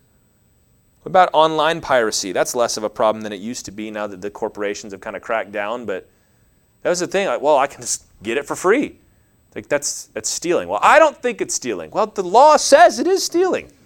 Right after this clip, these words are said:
"Well, I don't listen to the laws of man. I listen to the laws of," there's no biblical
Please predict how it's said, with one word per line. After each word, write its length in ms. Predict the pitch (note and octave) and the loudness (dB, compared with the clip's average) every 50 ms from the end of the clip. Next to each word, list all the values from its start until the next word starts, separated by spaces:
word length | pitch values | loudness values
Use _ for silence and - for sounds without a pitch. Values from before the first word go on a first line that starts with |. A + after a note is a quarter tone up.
| _ _ - _ _ _ _ _ _ _ _ _ _ _ _ _ | _ _ -20 _ _ _ _ _ _ _ _ _ _ _ _ _
"Well, 100 | E3 E3+ | 6 6
I 140 | F#3 F#3 | 8 8
don't 200 | F3 D#3+ D3 C3+ | 8 6 6 4
listen 240 | C#3+ D3+ C#3+ - B2+ | 4 2 0 0 -4
to 40 | A#2+ | -2
the 80 | A2+ A#2 | 0 4
laws 360 | A#2+ C3 C3 B2+ A#2+ A2 A#2 | 4 6 6 6 6 4 0
of 120 | G#2+ F#2+ | -8 -10
man. 480 | G#2+ B2 C#3 D3 C3+ A#2+ A#2+ C#3 D#3+ F#3 | -6 -2 -2 0 0 0 0 0 0 0
I 80 | F3 | 2
listen 220 | E3 D#3+ D3+ - D3+ | 2 2 2 0 -4
to 40 | C#3 | -4
the 80 | C#3 | 0
laws 240 | C#3 C#3+ C#3 C#3 C#3 | 0 2 0 0 -2
of," 100 | C#3+ C#3 | -4 -6
there's 140 | D#3+ E3 D3 | -8 -8 -2
no 160 | F3+ F#3+ G3 | 0 0 0
biblical 680 | E3 C3+ - D#3+ D#3 D#3 E3+ D#3+ - E3 D3+ C#3 - | 0 -2 -2 -2 -2 -2 -8 -6 0 0 0 0 0